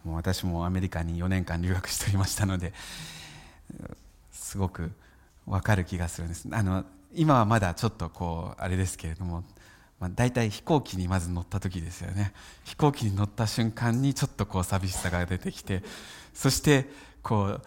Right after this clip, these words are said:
あの、空港に着いて税関の<laughs> ところに並んでる、並んでる時にちょっとこう、<laughs> いろいろなこう複雑な気持ちが来ると思うんですけれども、でも、イエス様は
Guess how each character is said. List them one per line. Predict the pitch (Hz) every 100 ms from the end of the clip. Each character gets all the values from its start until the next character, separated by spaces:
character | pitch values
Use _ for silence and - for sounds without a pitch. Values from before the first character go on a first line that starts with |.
| - - -
あ | 104
の、 | 95 92 101 - - - - -
空 | - 117
港 | 104
に | 98
着 | - 92
い |
て | 95
税 | 92 104
関 | - 95 95 95
の | 95 101 - 117 -
<laughs> | 120 - - - -
と |
こ | 135 131
ろ |
に | 110 104 - -
並 | 110 127 160 190
ん |
で | 180
る、 | 165 160
並 | 127 139 208
ん | 208
で | 196
る | 175
時 | 185 -
に | 196 214
ち | 160
ょ |
っ |
と | - 151
こ | - 160 135 165 170 180 196
う、 | 175 311 330
<laughs> | 175 151 -
い |
ろ | 127 117
い |
ろ | 113
な | 107
こ | 104 110
う |
複 | 104 -
雑 | 113 104 107
な | 101
気 | 113
持 | 104
ち | -
が | 107 92 - - - - _ -
来 | -
る | 110
と | 92
思 | 95 98
う |
ん | 90
で | 87
す | -
け | -
れ | 85
ど | 95
も、 | 101 98 101 - - - - - - _ _ _ _ - _ - - - - - -
で | 127
も、 | 131 123 117 - - - - _ _ _ _ - - -
イ | - 127
エ |
ス | 143
様 | 107 98 92
は | 117 107